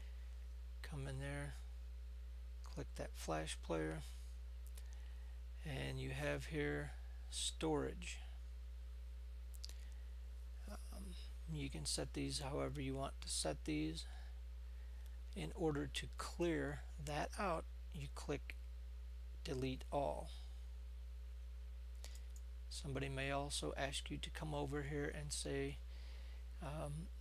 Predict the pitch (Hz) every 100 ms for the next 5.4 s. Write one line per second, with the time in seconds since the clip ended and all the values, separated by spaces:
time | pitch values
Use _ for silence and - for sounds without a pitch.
0 | - 190 160 160 151 151 147 143 143 147
1 | - - 156 147 - 180 147 156 151 151
2 | 151 147 - - - - - - 156 143
3 | 147 151 147 - - 151 143 156 - -
4 | 143 135 143 143 151 - - - 170 -
5 | 151 151 160